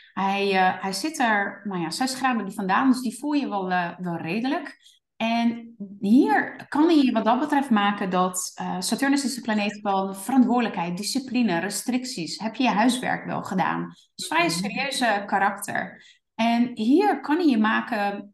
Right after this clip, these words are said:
Speaker 1: dat, dat je het gevoel hebt dat hij, nou, dat je veel verantwoordelijkheden hebt. Dat hij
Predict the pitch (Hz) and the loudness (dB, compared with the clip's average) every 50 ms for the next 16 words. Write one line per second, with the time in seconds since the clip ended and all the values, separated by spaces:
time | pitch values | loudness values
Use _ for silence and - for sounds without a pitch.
0 | - - - - 190 190 185 190 196 196 190 - 202 196 190 - - - - - | -20 -20 -14 -8 -4 0 0 0 0 -2 -4 -6 -6 -6 -6 -6 -8 -12 -8 -4
1 | - 277 269 226 226 214 202 - 202 202 202 - 214 190 190 185 185 - 202 202 | 0 0 2 2 2 0 0 0 -4 -4 -2 -2 -2 0 -2 -2 -4 -6 -6 -6
2 | 214 208 - 247 233 - 294 311 320 - 262 226 196 180 220 247 226 190 - 180 | -4 -4 -2 -2 -2 0 0 -2 0 2 2 2 4 4 4 2 0 0 -2 -2
3 | 165 165 160 160 - 175 - - 196 190 190 - 226 208 208 202 202 - | -2 -2 -2 -2 -4 -6 -6 -6 -6 -6 -2 -2 0 0 0 -2 -4 -10